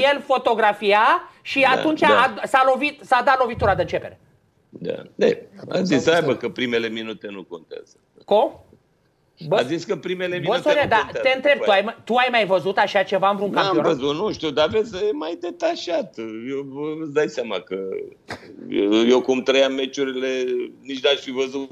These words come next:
Speaker 2: coreografia, poate.
Speaker 1: Aha, cum? Nu, dar
Speaker 2: Da.
Speaker 1: te întreb, serios, ai fost și prin multe, ai fost prin campionate străine, nu?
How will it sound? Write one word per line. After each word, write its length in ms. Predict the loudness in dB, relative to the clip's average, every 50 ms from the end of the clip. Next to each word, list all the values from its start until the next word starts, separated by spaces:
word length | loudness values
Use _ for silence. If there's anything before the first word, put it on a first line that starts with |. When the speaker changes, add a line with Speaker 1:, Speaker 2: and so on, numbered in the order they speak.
| -10
Speaker 2:
coreografia, 680 | -8 -6 -4 -4 -2 -2 -4 -4 -4 -4 -4 -4 -4 -4 -6 -12 _
poate. 220 | -8 -8 -8 -8 -14 -20 _ _ -16 -8 -6
Speaker 1:
Aha, 320 | -6 -4 -4 -6 -8 -10 -10 -12 -6
cum? 240 | -2 -2 -2 -2 -4 -8 _ _ _
Nu, 140 | -4 -2
dar 240 | 0 0 0 -2 -4 -8
Speaker 2:
Da. 60 | -6
Speaker 1:
te 120 | -2 -2 -2 -2
întreb, 280 | 0 0 0 2 0 0 -4 -12
serios, 560 | -8 -4 -2 -2 0 2 2 2 2 0 -2 -10 _ _
ai 200 | -2 0 0 0
fost 200 | 0 -2 -2 -2
și 120 | -2 -6 -6
prin 200 | -4 -4 -4 -2 -2
multe, 300 | -2 -2 -2 -2 -4 -2 -2
ai 160 | -2 -2 0
fost 200 | 0 -2 -4 -4
prin 160 | -4 -8 -6 -4
campionate 540 | -4 -4 -2 -2 -2 -2 -2 -2 -2 -4 -6
străine, 440 | -4 -2 -2 0 0 0 0 -2
nu? 140 | -2 -2 -4